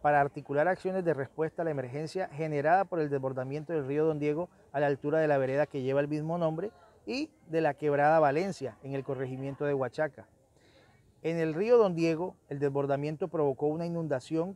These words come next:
que dejó como saldo una vivienda colapsada y treinta más afectadas por el ingreso del agua y lodo, lo que ocasionó la pérdida de enseres y, en casos particulares, de medios de vida.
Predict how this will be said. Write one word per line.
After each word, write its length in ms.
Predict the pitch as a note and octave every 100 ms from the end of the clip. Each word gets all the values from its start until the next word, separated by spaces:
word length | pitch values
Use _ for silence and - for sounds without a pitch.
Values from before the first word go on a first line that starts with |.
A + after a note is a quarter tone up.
| _
que 180 | E3+ D#3
dejó 300 | D3 C3+ F#3
como 280 | G3+ F3+ D#3
saldo 380 | D#3 D#3+ E3+ F3+
una 200 | E3+ F3
vivienda 400 | D#3+ D3 D3+ D#3+
colapsada 600 | D#3 C3+ - D#3+ F3+ - -
y 120 | F3
treinta 440 | D#3 F3 F#3 F3 E3+
más 200 | E3+ F3+
afectadas 580 | D#3+ C#3+ - C#3 D#3+ -
por 180 | D#3
el 100 | C#3
ingreso 360 | C3+ C#3 D3 E3+
del 160 | C#3+ D#3
agua 280 | F#3 G3+
y 40 | D3+
lodo, 340 | C#3+ D3 A2+ - - - -
lo 140 | D#3+ D#3
que 80 |
ocasionó 400 | D#3+ D#3+ C#3+ C#3+
la 120 | D#3+ E3
pérdida 400 | F3 E3+ F#3 D#3
de 60 |
enseres 520 | C3+ - G3+ A3 G#3 _ - -
y, 100 | C#3+
en 80 | D3
casos 300 | E3 E3 F#3+
particulares, 680 | F3 D3+ C#3+ C#3 C#3 D#3 D#3
de 120 | C#3
medios 360 | C#3+ E3 E3+
de 120 | C#3+ C3+
vida. 280 | C3 G#2